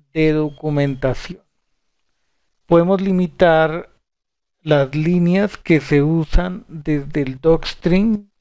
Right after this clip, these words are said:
de una opera-, desde una función de operación de ruta para Open A P I. Al agregar esta secuencia de escape, que significa form fit, es el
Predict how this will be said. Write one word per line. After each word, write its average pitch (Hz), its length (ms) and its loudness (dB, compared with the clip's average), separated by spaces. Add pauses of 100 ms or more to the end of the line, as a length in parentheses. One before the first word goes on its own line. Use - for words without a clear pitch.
(140)
de 156 120 4
una 156 300 4
opera-, 147 380 2 (220)
desde 151 360 0
una 160 280 2
función 165 640 -2
de 170 60 4
operación 139 640 0
de 143 100 4
ruta 143 600 -4 (180)
para 135 280 4
Open 139 500 0 (280)
A 143 320 0
P 151 80 -4
I. 127 360 0 (1000)
Al 165 180 2
agregar 160 760 0 (580)
esta 185 460 2
secuencia 165 680 -2
de 175 60 2
escape, 165 680 -2 (300)
que 156 140 -10
significa 151 720 -2 (200)
form 160 320 2 (100)
fit, - 400 -6 (220)
es 160 180 0
el 165 440 2